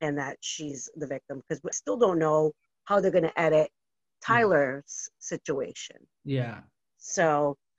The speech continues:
Speaker 1: Tyler's situation is going to entangle within that.
Speaker 2: Yeah. I think with, with, and I've been a Davon fan since her season on Big Brother seventeen.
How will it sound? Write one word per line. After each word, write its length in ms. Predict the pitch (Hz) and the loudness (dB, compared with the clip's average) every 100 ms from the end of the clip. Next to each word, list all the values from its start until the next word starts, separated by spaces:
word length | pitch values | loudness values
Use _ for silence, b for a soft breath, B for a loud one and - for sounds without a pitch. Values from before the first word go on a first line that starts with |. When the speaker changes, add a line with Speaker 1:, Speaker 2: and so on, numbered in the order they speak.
| _ | _
Speaker 1:
Tyler's 420 | - 202 208 190 196 | 0 2 4 2 -4
situation 800 | 180 180 170 165 160 170 160 151 | -8 -2 2 2 0 -2 -2 -2
is 140 | 147 | -6
going 320 | - 156 156 | -2 0 0
to 180 | - - | -2 -4
entangle 500 | 170 151 - 170 151 | -4 -8 -6 -2 0
within 220 | 139 139 | 0 -2
that. 240 | 143 127 - _ - - | -4 -6 -8 _ -16 -8
Speaker 2:
Yeah. 380 | 151 143 127 123 131 - _ - | -4 -2 -2 -6 -10 -14 _ -2
I 120 | 156 | -2
think 440 | - 185 175 - | -2 -6 -6 -6
with, 240 | 165 160 131 - - | -6 -6 -8 -18 -14
with, 420 | 147 151 135 143 | -8 -8 -8 -6
and 100 | 160 | 0
I've 160 | 170 185 | 0 2
been 120 | 214 | 0
a 60 | 190 | 0
Davon 420 | 135 139 131 127 | 2 2 2 0
fan 300 | 131 123 120 | -2 -6 -6
since 460 | - 123 113 - _ 127 | -8 -8 -8 -16 _ -2
her 160 | 135 | 0
season 300 | 131 147 131 | 0 0 0
on 100 | 123 127 | -2 -4
Big 140 | - 139 | -6 -4
Brother 160 | 139 | -2
seventeen. 680 | 131 139 131 131 131 120 120 | -2 0 -2 -2 -2 -2 -4